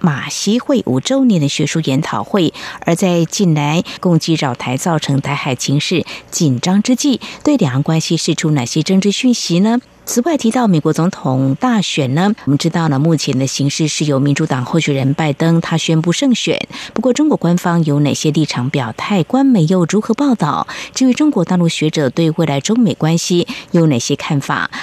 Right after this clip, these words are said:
还有中国大陆民众对连任失利的川普和即将入主白宫的拜登的观感跟支持度如何呢？同时，为何会以这两位候选人知名在中国大陆作为商品抢出了商标？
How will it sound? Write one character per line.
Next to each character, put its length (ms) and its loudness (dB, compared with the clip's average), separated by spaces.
还 120 0
有 80 2
中 160 0
国 80 0
大 100 -2
陆 100 2
民 220 2
众 220 2
对 180 2
连 180 2
任 160 2
失 220 -2
利 140 2
的 120 0
川 340 -2
普 280 0
和 200 0
即 200 0
将 260 2
入 160 2
主 140 -2
白 160 -2
宫 100 0
的 80 2
拜 220 0
登 160 2
的 80 4
观 240 0
感 100 0
跟 240 0
支 100 0
持 140 0
度 360 0
如 180 2
何 260 0
呢？ 220 2
同 160 2
时， 140 0
为 160 0
何 320 0
会 160 0
以 80 4
这 140 2
两 180 2
位 80 2
候 220 0
选 240 0
人 200 2
知 200 0
名 180 4
在 140 2
中 160 0
国 120 -2
大 160 0
陆 140 2
作 160 -2
为 140 0
商 320 0
品 260 0
抢 240 -4
出 140 -4
了 80 0
商 240 0
标？ 240 0